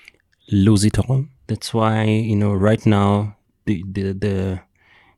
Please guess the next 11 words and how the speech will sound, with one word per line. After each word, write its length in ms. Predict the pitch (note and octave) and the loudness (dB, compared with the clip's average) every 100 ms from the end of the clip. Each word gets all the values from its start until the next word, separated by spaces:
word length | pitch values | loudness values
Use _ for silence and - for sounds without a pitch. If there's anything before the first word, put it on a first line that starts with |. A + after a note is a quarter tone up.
| - | 0
millennial 1040 | G2+ G#2 A2+ A#2 A2 A2 G#2+ A2 G#2+ G#2+ G#2+ | 4 6 6 6 4 4 4 2 2 2 2
and 220 | G2+ F#2+ | 2 2
gener-, 560 | G#2 G2 G2 G#2 G#2+ | 2 2 2 -2 -4
Generation 600 | - G2 G2 F#2+ - G#2 | -2 0 2 0 0 0
Z 320 | F#2+ G#2 G#2 G2+ | 2 4 4 2
are 480 | G2+ F#2+ F#2 F#2+ - _ _ | 2 2 -2 -4 -10 _ _
said 360 | - - G2+ F#2+ | -6 0 0 -2
to 200 | - F#2+ | -6 -2
be, 120 | G2 | -2
you 200 | F2+ F#2 | 0 -2
know, 220 | F#2+ | -4